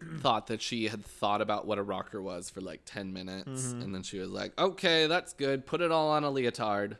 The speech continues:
Speaker 2: I heard that one of my friends went to a rock show one time, and they told me that this was pretty accurate. <laughs>
Speaker 1: I mean, as long as my clothes have holes in it, I'm
Speaker 2: Yeah.
Speaker 1: a rocker, right?
Speaker 2: Yeah.
Speaker 1: Um, yeah. I,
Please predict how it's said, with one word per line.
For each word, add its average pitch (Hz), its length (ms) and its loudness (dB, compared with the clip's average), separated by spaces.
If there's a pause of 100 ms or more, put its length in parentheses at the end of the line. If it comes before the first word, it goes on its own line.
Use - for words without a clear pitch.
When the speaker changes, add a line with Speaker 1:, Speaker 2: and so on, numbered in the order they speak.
(120)
Speaker 2:
I 220 180 2
heard 240 300 0
that 175 220 0 (100)
one 165 160 -2
of 170 80 -2
my 160 140 -2
friends 196 320 -4
went 143 160 -4
to 135 60 0
a 131 40 2
rock 123 300 0
show 117 180 -2
one 117 220 -4
time, 104 260 -6
and 120 100 -6
they 139 60 -6
told 139 220 -6
me 135 80 -6
that 120 100 -12
this 139 200 -10
was 147 360 -8 (640)
pretty 151 400 -2
accurate. 98 560 -12
<laughs> 127 60 -12
Speaker 1:
I 196 60 -2 (340)
mean, 320 340 -2 (520)
as 160 160 0
long 120 200 0
as 170 100 -6
my 143 120 -2
clothes 117 280 -4
have 101 180 -8
holes 95 340 -8
in 196 100 -6
it, 107 120 -10
I'm 131 80 0
Speaker 2:
Yeah. 180 140 2
Speaker 1:
a 196 40 -4
rocker, 98 360 -8
right? 90 160 -4
Speaker 2:
Yeah. 147 340 -2 (500)
Speaker 1:
Um, 110 540 2 (300)
yeah. 85 260 -8 (320)
I, 135 480 0